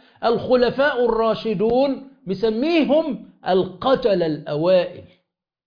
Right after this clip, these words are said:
فهو يعتبر أن الإسلام دين قتل،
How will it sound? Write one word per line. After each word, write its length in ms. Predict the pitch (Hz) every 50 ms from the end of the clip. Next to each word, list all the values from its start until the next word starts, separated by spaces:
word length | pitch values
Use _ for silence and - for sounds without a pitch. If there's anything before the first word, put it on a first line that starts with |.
| _ _ _ _ _ _ _ _ _ _ _ _ _ _ _ _ _ _ _
فهو 200 | 107 113 147 190
يعتبر 540 | 202 190 180 185 - 262 269 269 254 214 -
أن 180 | 208 202 208 214
الإسلام 600 | 208 190 180 196 185 - 233 240 254 254 233 226
دين 320 | 202 170 240 254 233 226 226 226 226
قتل، 400 | 233 240 214 - - - -